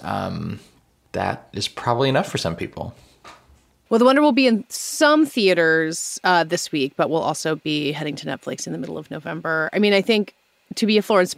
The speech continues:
Speaker 2: Pugh completist at this point is kind of a, just a good bet. It's a good investment to see everything she does because she's gonna be working forever and ever, it seems. So I think, you know, I haven't seen it yet, but I think even despite some hesitations about it, it feels like worth my time.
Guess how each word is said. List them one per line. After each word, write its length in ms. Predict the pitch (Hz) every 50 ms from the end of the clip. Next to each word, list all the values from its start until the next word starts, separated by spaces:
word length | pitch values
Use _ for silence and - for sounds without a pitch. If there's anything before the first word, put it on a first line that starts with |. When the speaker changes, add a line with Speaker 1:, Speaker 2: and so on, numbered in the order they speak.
| - -
Speaker 2:
Pugh 320 | - - - 180 170 165
completist 440 | 165 - 185 165 - 151 139 147 -
at 80 | 170 -
this 160 | - 147 -
point 280 | - - 156 156 151 -
is 80 | -
kind 220 | - - 151 147 139
of 280 | 139 143 - - - -
a, 80 | 170
just 320 | 165 160 156 - - - _
a 60 | - 185
good 220 | - - 160 -
bet. 220 | - 117 131 - -
It's 120 | 208 -
a 40 | 185
good 120 | 170 170
investment 500 | 170 165 151 117 123 - - 170 151 -
to 420 | - - 175 156 151 151 151 151 151
see 180 | - - 147
everything 280 | 135 135 147 - 160 147
she 140 | 143 - -
does 240 | - 131 135 147 -
because 360 | - 156 - - 135 139 -
she's 180 | - 131 -
gonna 180 | - 160 156 147
be 300 | 151 156 147 147 147 147
working 400 | - 160 139 135 - 156 160 156
forever 340 | 151 - 165 151 147 - 151
and 100 | 151 151
ever, 220 | 156 151 165 170
it 120 | 165 - -
seems. 320 | - 202 196 196 208 202
So 300 | - - 160 147 143 147 - _ - - - - - - - - - -
I 80 | - 180
think, 380 | - 202 190 180 - - - - _ _ _ _ _ -
you 100 | 196 202
know, 120 | 175 143
I 60 | 147 165
haven't 160 | 165 156 -
seen 100 | 320 311
it 100 | 277 196
yet, 200 | 208 190 170 -
but 80 | 170
I 60 | 160 156
think 340 | - - 165 160 151 -
even 180 | 175 156 156 156
despite 420 | 147 143 - - 139 127 113 - - _ _ _
some 320 | - - - 156 139 139
hesitations 540 | - 147 156 151 - - - 135 - - 139
about 180 | - - - 113
it, 80 | -
it 60 | - 135
feels 340 | - - - 151 151 139 -
like 160 | 127 120 -
worth 260 | - - - - -
my 140 | - - - - -
time. 600 | - - - - - - - - - - 175